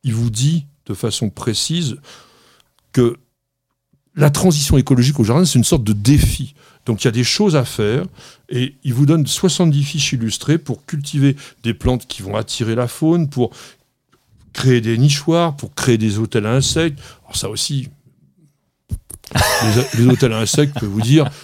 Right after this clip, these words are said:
c'est joliment décoratif, mais il y a rarement des insectes qui viennent dedans, enfin, sauf peut-être à la campagne. Euh, des, des points d'eau, et cetera. Bon, mais c'est sympa. C'est-à-dire que ça vous permet d'avoir votre jardin avec un autre regard.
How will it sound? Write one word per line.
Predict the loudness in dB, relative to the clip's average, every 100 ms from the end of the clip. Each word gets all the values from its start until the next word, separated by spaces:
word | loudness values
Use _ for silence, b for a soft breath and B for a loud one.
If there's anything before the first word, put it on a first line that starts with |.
| -12
c'est | -6 0 0 0 B B B -8
joliment | 2 4 4 4 4
décoratif, | 2 0 -2 -2 -4 -4 -2
mais | -2
il |
y | -2
a |
rarement | 0 2 4
des | 2 0
insectes | -4 -8
qui | -10
viennent | -10 -4
dedans, | 0 2 0
enfin, | -2 -6
sauf | -8
peut-être | -10 -10 -10 -10
à |
la | -12
campagne. | -10 -8 -8 -8 B B B B
Euh, | -2 -2 -4 -2
des, | 4 4 4
des | 2
points | 4 4 4
d'eau, | 4 4
et | 2
cetera. | 0 0 0 0
Bon, | -2 -4 -8 -2
mais | 2
c'est | 2 2
sympa. | 2 2 2 -2 -4 B B -10
C'est-à-dire | -2 0 0
que | 0
ça | 0
vous | 2
permet | 2 2 2
d'avoir | 2 2 2 2
votre | 0 0
jardin | 0 2 0 -2 B -4
avec | 2 2 0 -8 _
un | -2 4
autre | 4 4 0 -8
regard. | -8 -4 2 4 4 -2 -8